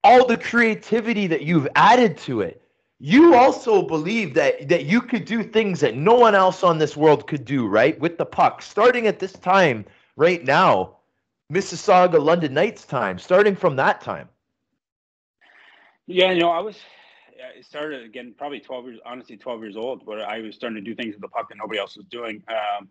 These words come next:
Speaker 2: you know, I got kind of inspired by the Mike Legg goal as a kid, saw that at the Michigan, but it's
Speaker 1: How
Speaker 2: Mike
Speaker 1: old were
Speaker 2: Legg.
Speaker 1: you at that time?
Speaker 2: I saw
Speaker 1: Like,
Speaker 2: that
Speaker 1: do you
Speaker 2: when I,
Speaker 1: remember?
Speaker 2: I think it was ten years old, ten,
Speaker 1: Okay,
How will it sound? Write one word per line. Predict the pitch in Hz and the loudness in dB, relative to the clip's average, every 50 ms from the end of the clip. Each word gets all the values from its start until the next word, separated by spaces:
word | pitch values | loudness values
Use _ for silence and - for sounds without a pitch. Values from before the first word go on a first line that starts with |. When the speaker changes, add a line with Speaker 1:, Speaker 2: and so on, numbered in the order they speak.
| _ _ - | _ _ -12
Speaker 2:
you | 110 | -8
know, | 110 | -6
I | 110 113 | -6 -4
got | 107 120 110 104 | -4 -6 -8 -8
kind | - - 113 113 | -8 -10 -10 -8
of | 107 | -10
inspired | 107 - - - 110 110 110 113 110 101 | -12 -14 -12 -8 -6 -6 -6 -6 -8 -10
by | 113 107 | -12 -12
the | 104 104 | -12 -12
Mike | 104 107 113 - - | -14 -14 -16 -16 -16
Legg | 101 101 107 107 104 | -16 -16 -16 -16 -16
goal | 104 104 110 110 110 117 _ _ _ _ _ _ _ | -16 -16 -14 -14 -14 -16 _ _ _ _ _ _ _
as | - 101 98 | -20 -20 -20
a | 104 | -20
kid, | - - 120 117 113 113 104 _ | -16 -12 -10 -8 -8 -8 -10 _
saw | _ - 120 110 113 107 | _ -8 -6 -6 -6 -6
that | 110 110 110 - - | -6 -10 -12 -12 -16
at | _ | _
the | - 104 | -20 -18
Michigan, | 107 113 - - - 107 113 113 113 104 _ _ _ _ _ _ _ _ | -16 -16 -16 -18 -18 -18 -18 -18 -18 -20 _ _ _ _ _ _ _ _
but | - - | -16 -16
it's | 110 104 - | -16 -6 0
Speaker 1:
How | - 170 190 | 4 4 6
Speaker 2:
Mike | 190 202 | 8 6
Speaker 1:
old | 214 202 175 | 6 4 4
were | 190 | 4
Speaker 2:
Legg. | 196 175 | 2 2
Speaker 1:
you | 165 156 143 139 135 131 - - | 4 4 4 2 2 0 -2 0
at | 131 135 123 - | 2 2 2 4
that | 135 131 147 - | 4 4 4 4
time? | - 135 113 95 82 73 69 - _ _ _ _ _ _ _ _ _ _ _ _ _ _ _ _ _ _ _ _ _ _ _ | 0 -2 -2 -2 -4 -6 -12 -18 _ _ _ _ _ _ _ _ _ _ _ _ _ _ _ _ _ _ _ _ _ _ _
Speaker 2:
I | - - | -8 -2
saw | - 123 | 0 0
Speaker 1:
Like, | 131 135 | 0 0
Speaker 2:
that | 143 143 | -2 -4
Speaker 1:
do | 139 | -6
you | 135 | -4
Speaker 2:
when | 123 | -4
I, | 127 | -4
Speaker 1:
remember? | 139 151 170 190 202 | -4 -4 -8 -10 -10
Speaker 2:
I | 190 | -12
think | 143 131 | -14 -18
it | 113 | -20
was | 107 - _ _ | -20 -20 _ _
ten | - - 143 139 143 | -16 -14 -12 -10 -10
years | 135 131 131 113 | -10 -10 -12 -12
old, | 123 120 - - | -14 -16 -16 -14
ten, | - 135 135 143 147 | -10 -8 -6 -6 -6
Speaker 1:
Okay, | 143 | -8